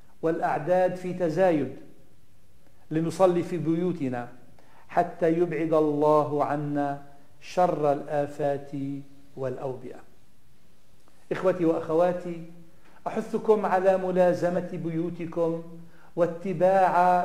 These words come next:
تعليمات الجهات الأمنية وأخذ الاحتياطات الطبية اللازمة، فهي لسلامتكم. ولنصلي بحرارة عن نيات العالم كله،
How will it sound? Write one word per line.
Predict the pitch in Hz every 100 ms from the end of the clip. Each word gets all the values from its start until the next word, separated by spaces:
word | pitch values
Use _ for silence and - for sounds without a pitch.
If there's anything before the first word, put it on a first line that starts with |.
| 180
تعليمات | 180 156 165 160 180 180 180
الجهات | 156 151 156 175 170
الأمنية | 160 165 156 165 151 123 - - - - - - - 151
وأخذ | 175 202 - 170
الاحتياطات | 180 175 147 175 170 170 170 170 165 165 - -
الطبية | 175 - 160 135 160 151
اللازمة، | 139 139 135 123 123 - - - - - - - - -
فهي | - 196 196 185
لسلامتكم. | 180 185 175 170 156 151 147 - 127 - - - - - - - - - - 185
ولنصلي | 196 220 - 247 220
بحرارة | 196 - 180 160 143 135 - - - - -
عن | 143 165 170
نيات | 170 170 170 165
العالم | 151 139 151 147 156 151
كله، | 139 117 120